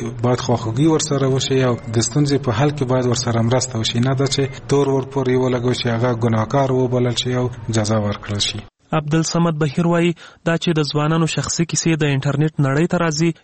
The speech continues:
Speaker 2: یوه وجه یې هم دا ده چې دوی د ټیکنالوژۍ په استعمال نه پوهیږي. نوموړی د دې ستونزې د حل لپاره وړاندیز کوي چې د ټیکنالوژۍ د استعمال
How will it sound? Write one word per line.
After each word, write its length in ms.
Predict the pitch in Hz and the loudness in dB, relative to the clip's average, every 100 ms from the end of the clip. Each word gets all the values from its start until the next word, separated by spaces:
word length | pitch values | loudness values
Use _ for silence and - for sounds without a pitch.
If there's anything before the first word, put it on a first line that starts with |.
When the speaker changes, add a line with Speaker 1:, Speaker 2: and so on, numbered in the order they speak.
| 165 | 0
Speaker 2:
یوه 160 | 170 175 | 2 2
وجه 160 | 170 160 | 2 2
یې 140 | 160 160 | 2 2
هم 140 | 156 | 2
دا 120 | 151 156 | 2 0
ده 40 | |
چې 140 | 156 147 | -2 -2
دوی 120 | 143 156 | 0 0
د 140 | 156 147 | 0 -2
ټیکنالوژۍ 520 | 139 131 123 120 156 | -2 0 0 0 0
په 100 | 143 123 | 0 -2
استعمال 500 | - 123 127 139 151 | -2 0 2 2 2
نه 60 | 170 | 0
پوهیږي. 480 | - 123 127 117 127 123 _ - | 0 -2 -2 0 0 0 _ 0
نوموړی 400 | 160 156 156 156 147 | 2 2 2 0 0
د 20 | 143 | 0
دې 80 | 151 - | -2 0
ستونزې 280 | 165 156 143 | 0 2 0
د 100 | 139 | 2
حل 160 | 156 147 | 2 2
لپاره 280 | 156 151 | 0 0
وړاندیز 340 | 143 143 151 - - | 0 2 0 0 -2
کوي 260 | 156 165 160 | 0 0 0
چې 80 | - 143 | -2 0
د 20 | 147 147 | 0 -2
ټیکنالوژۍ 560 | - 139 131 131 156 156 | -2 0 0 0 0 2
د 80 | 139 | 0
استعمال 440 | 131 - 131 147 | -2 -2 0 2